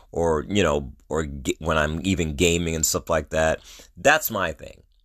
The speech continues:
It's always been, and I love it. I absolutely do. Um, but as far as, like, sometimes just out in the street meeting people.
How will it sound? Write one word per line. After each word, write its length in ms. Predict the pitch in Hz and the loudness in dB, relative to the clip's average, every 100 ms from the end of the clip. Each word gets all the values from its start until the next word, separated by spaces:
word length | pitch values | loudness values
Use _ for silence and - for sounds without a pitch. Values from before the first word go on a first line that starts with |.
| _ | _
It's 200 | 104 95 | -2 2
always 440 | 113 101 90 92 73 | 4 4 2 -2 -2
been, 240 | 90 92 | -2 0
and 100 | 90 | 0
I 120 | 82 | 0
love 640 | 82 80 82 87 87 87 82 | -2 -6 -8 -4 0 0 -2
it. 120 | - _ | -10 _
I 180 | 78 73 - 82 | -2 -2 -2 0
absolutely 720 | 82 - - 85 80 - 73 | 0 0 -4 -4 -8 -12 -14
do. 440 | 69 69 76 - - _ - - - - 92 | -12 -12 -12 -14 -20 _ -20 -20 -20 -6 2
Um, 720 | 95 95 98 95 95 92 85 _ _ _ _ - _ _ _ - | 4 6 4 2 0 -4 -8 _ _ _ _ -20 _ _ _ -2
but 220 | 101 107 | 4 6
as 140 | 107 - | 4 2
far 280 | 120 131 | 2 2
as, 140 | 131 117 | 2 2
like, 220 | 107 - | 0 2
sometimes 540 | - 131 131 127 123 87 | -2 -2 0 0 0 -2
just 340 | 113 - - - _ _ _ - | -2 0 -4 -8 _ _ _ -2
out 220 | 98 - | 0 -2
in 60 | |
the 60 | 107 | -6
street 340 | - 117 113 - _ _ _ _ _ - | -4 -6 -6 -12 _ _ _ _ _ -6
meeting 320 | 98 117 113 | -4 -2 -2
people. 360 | 127 131 135 | -2 2 0